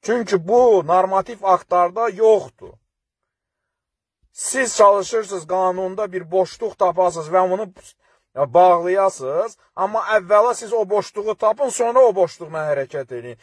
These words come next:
Nəinki hərəkət edirsiniz, sonra boşluğu axtarırsınız. Siz niyə görə cəmaatın mülkiyyətinin,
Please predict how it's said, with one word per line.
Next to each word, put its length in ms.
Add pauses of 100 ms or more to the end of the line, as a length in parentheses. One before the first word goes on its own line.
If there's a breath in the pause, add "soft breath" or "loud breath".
(180 soft breath)
Nəinki 400
hərəkət 540
edirsiniz, 400
sonra 300
boşluğu 500 (100)
axtarırsınız. 840 (1400)
Siz 260
niyə 300
görə 240
cəmaatın 640
mülkiyyətinin, 800